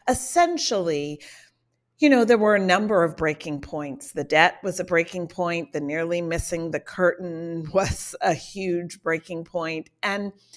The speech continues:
fundamentally, Lara, I realized that I was going to either have to quit or I was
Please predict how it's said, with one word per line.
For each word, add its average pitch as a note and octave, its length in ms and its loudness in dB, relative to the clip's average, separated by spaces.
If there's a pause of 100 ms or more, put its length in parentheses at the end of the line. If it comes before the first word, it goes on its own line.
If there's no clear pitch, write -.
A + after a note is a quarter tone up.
(140)
fundamentally, G#3 1120 -2
Lara, C#3+ 440 -4
I D#3+ 460 -2
realized E3 880 0
that D3+ 280 0 (1300)
I F3+ 720 4
was E3+ 840 -4 (100)
going D#3+ 500 -4
to D3+ 280 -2 (420)
either F3+ 500 2
have D#3 360 -6
to - 80 -8
quit - 640 -10 (500)
or D#3+ 200 -2
I D3 240 0
was D3+ 420 -8